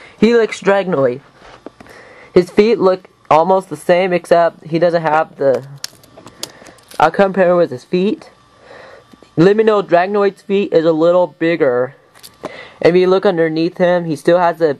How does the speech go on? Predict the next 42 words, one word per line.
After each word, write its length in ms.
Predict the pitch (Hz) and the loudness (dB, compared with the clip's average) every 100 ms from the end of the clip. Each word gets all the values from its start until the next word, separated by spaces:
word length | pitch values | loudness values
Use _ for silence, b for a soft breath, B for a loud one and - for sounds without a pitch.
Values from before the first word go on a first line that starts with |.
| _ | _
he 120 | 160 | -2
has 120 | 170 | 0
a 60 | 160 | -2
big 220 | 156 175 | -2 -2
yellow 300 | 160 160 165 | 0 0 0
detail 400 | 135 143 156 170 | -2 -8 -2 -2
under 260 | 160 160 160 | 0 0 0
it. 180 | 147 135 | -2 -2
He 60 | |
has 160 | 131 127 | -2 -4
a 80 | 123 | -8
small, 440 | - 135 139 143 _ - | -2 0 0 -4 _ -14
small, 360 | - 135 - _ | -2 -2 -2 _
he 120 | 143 165 | 0 2
has 160 | 165 | 2
this 180 | 151 135 - _ _ - | -2 -4 -14 _ _ -2
diamond 380 | 135 151 165 | 0 0 0
on 180 | 170 170 | 0 0
there, 260 | 175 175 180 B B B B B B B B _ - - | 0 -2 -4 B B B B B B B B _ -20 -4
underneath 440 | 143 151 156 165 - | -2 0 0 -2 0
him. 260 | 180 196 - | -2 -2 -4
His 200 | - 143 | -2 0
head 180 | 180 190 | 0 0
looks 240 | 180 165 | -2 -2
almost 320 | 147 156 170 - | -2 -2 -4 -6
the 80 | |
same, 320 | - 147 151 151 | -6 -4 -2 -4
except 400 | 139 143 135 _ b b b b b b b b | -2 -2 -4 _ b b b b b b b b
his 340 | - 175 165 | -4 -2 0
neck, 220 | 160 147 - | 0 -2 -2
he 100 | 156 | -2
doesn't 220 | 170 160 | 0 0
have 200 | 147 147 | -2 -2
a 80 | 147 | -4
bendable 640 | - 135 143 143 143 143 | -6 -6 -6 -2 0 0
neck 300 | 131 143 143 | -2 -4 -2
like 240 | 139 127 117 B B | -2 -2 -4 B B
Limino's. 680 | 131 135 123 113 107 - - - - _ _ B B B B B B | 0 0 0 0 -2 -6 -12 -12 -12 _ _ B B B B B B
His 220 | - 160 | 2 2
hands 400 | 143 156 180 196 | 2 0 0 0
are 140 | 156 147 | -2 -2
mu-, 140 | 143 | -4